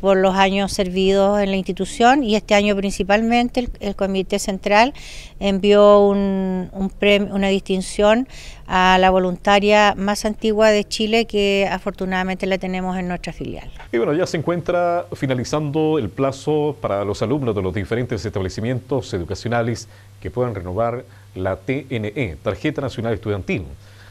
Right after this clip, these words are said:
Speaker 2: Dicha tarjeta tiene el beneficio de realizar descuentos al momento de viajar, tanto en buses como también dentro de la ciudad.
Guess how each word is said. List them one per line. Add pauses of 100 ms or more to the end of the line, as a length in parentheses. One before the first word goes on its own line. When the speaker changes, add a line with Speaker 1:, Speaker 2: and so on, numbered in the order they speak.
(140)
Speaker 2:
Dicha
tarjeta
tiene
el
beneficio
de
realizar
descuentos
al
momento
de
viajar, (380)
tanto (1120)
en
buses
como
también
dentro
de
la
ciudad.